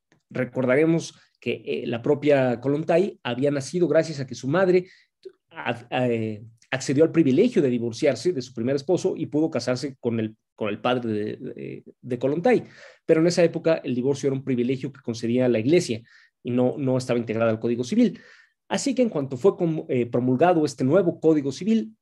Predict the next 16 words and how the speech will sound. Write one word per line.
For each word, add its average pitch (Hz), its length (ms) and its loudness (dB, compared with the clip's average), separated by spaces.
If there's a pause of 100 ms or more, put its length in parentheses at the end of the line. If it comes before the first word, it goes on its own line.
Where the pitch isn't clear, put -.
ella 269 240 4
misma, 175 300 0
Alexandra 131 420 -2
Kollontai, 127 580 0
se - 220 -2
casó 214 540 2 (180)
con 170 300 2
Pavel 156 240 4
Divenko. 120 440 -4 (360)
El 143 100 2
suyo 220 300 2
fue 220 260 4
el 156 140 0
primer 208 340 4
matrimonio 160 480 -2
civil 185 480 -8